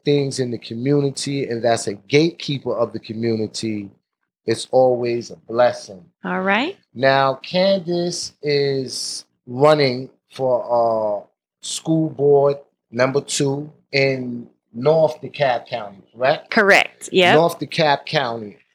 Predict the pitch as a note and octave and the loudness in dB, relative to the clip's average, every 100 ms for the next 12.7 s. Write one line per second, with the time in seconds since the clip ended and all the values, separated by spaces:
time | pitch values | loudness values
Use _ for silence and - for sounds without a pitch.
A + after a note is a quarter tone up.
0 | A2+ B2 D3+ F3 E3+ D#3 D#3 C#3 C#3 C3 | -8 -6 -2 0 2 0 -2 -10 -10 -10
1 | - E3+ D#3+ F3+ - E3+ E3 D3+ D3 D#3 | 0 0 0 -8 -6 -6 -4 -6 -6 -6
2 | D#3 D3 B2+ F#2+ _ - A2 D#3 E3 E3+ | -2 0 -2 -4 _ -20 -8 0 0 0
3 | E3 E3+ D#3+ C#3+ C#3+ - C#3 C3 A2+ - | -4 -2 -2 -2 -4 0 -2 0 -4 -6
4 | - - G3 F3 C3 A#2 - A#2+ G#2+ G#2 | -10 -2 2 2 2 -2 -4 -2 -2 -6
5 | G2+ G#2 G#2+ _ _ _ - - A#2 C#3 | -12 -16 -20 _ _ _ -12 -4 0 2
6 | C#3 C3+ C3+ B2+ - C3+ - - B2 A#2 | 2 0 -6 -4 -2 -4 -6 -6 -4 -4
7 | - _ _ - C3 B2+ A#2+ A#2 A2+ - | -4 _ _ 0 2 4 4 2 -2 -4
8 | - C3 A2+ F#2+ G2+ F#2 - _ _ _ | -4 -2 -4 -4 -6 -6 -8 _ _ _
9 | A2 A2+ A2 A2+ B2+ C#3+ D3+ C#3+ C3+ C3 | -4 -2 0 0 2 4 4 2 2 -2
10 | C3 C3 C3 C#3 - C#3 C#3 C3+ C3 - | -2 0 4 2 2 -6 -2 0 0 -4
11 | _ _ A2 A#2+ A#2+ B2+ A#2+ A#2 B2+ B2 | _ _ -2 -2 0 -2 -2 -4 -4 -4
12 | A#2+ A#2+ B2+ B2+ A2 C3 C3+ | -4 0 2 2 0 -6 -6